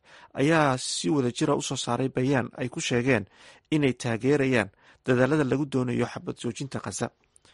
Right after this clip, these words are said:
Taliyaha amniga qaranka ee Maraykanka Jake Sullivan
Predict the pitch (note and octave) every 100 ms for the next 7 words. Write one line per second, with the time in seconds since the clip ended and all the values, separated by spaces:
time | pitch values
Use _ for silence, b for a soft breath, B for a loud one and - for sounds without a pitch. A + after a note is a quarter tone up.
0 | b b b - G#2 G#2+ G#2+ G#2+ A2+ A2+
1 | A2 A#2 A2 - A2+ A2 A#2+ A#2 B2+ A2
2 | G#2+ A2+ B2+ G#2+ - - - B2+ B2 -
3 | D#3+ C3+ A2+